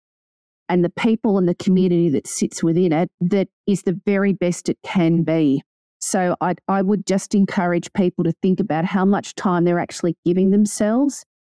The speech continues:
in a day and a week for that kind of reflection. And it sounds like you are doing that regularly with your engagement and your coaching, Megan,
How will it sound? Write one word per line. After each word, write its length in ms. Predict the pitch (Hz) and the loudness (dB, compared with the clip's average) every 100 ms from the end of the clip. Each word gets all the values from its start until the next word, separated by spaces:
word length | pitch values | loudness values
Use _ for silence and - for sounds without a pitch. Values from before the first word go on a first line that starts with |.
| - | -4
in 100 | 180 | -2
a 60 | |
day 460 | 165 170 175 196 185 | -2 -2 0 0 0
and 100 | 175 | 0
a 60 | 165 | 0
week 420 | 165 180 185 - _ _ _ _ - | 2 2 0 -4 _ _ _ _ -4
for 80 | 165 | -2
that 240 | 190 - | -2 -4
kind 320 | - 185 170 | -2 0 2
of 140 | 165 165 | 0 -2
reflection. 600 | 160 - 175 - - 170 | -4 -2 -4 -4 0 2
And 100 | 165 | 2
it 140 | - | -2
sounds 400 | - 196 190 196 | -2 0 0 0
like 300 | 180 175 - | -2 -2 -2
you 180 | 185 175 - _ _ _ _ _ | 0 0 -2 _ _ _ _ _
are 60 | 190 | -4
doing 340 | 185 202 202 | 0 2 2
that 160 | 190 - | 0 0
regularly 480 | 180 180 180 185 180 | -2 -2 0 0 2
with 220 | 170 175 | 0 0
your 200 | 180 170 | 0 2
engagement 560 | 170 175 170 170 185 | 2 0 0 -2 0
and 120 | 165 165 | 2 2
your 100 | 160 | 0
coaching, 560 | - 175 - - 170 | -2 -4 -2 0 0
Megan, 400 | 165 165 170 160 | 2 0 0 -2